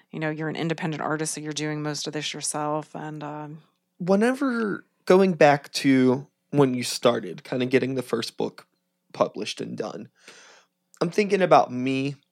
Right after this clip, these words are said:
Speaker 2: as a musician whenever I was starting. I had other friends and peers who were also musicians. And I could be like, "Hey, like,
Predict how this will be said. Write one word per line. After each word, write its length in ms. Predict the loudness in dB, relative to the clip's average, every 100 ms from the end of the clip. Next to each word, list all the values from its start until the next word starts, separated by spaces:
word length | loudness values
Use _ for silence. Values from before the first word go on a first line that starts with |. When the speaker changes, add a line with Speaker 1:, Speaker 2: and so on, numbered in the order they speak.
| _ -8
Speaker 2:
as 160 | -6
a 40 | -6
musician 640 | -8 -8 -8 -10 -12 -12
whenever 380 | -2 0 0 -2
I 120 | -8 -10
was 140 | -10
starting. 440 | -10 -10 -12 -16 -16 -18 -20 _ _ -2
I 120 | -2
had 440 | 0 -2 -2 -2 -10 _ _ _ _ _ _ _
other 240 | 4 4 2
friends 640 | 4 4 4 0 -8 -8
and 180 | -6 -6
peers 460 | -8 -4 -4 -4 -6
who 80 | -4
were 160 | -4
also 380 | 0 -2 -2 -6
musicians. 760 | -6 -8 -10 -10 -12 -12 -12 -12 _ -20 -20 _
And 120 | -2
I 40 |
could 120 | -2 -2
be 100 | -2
like, 160 | -2
"Hey, 320 | -2 2 4 6
like, 300 | 4 2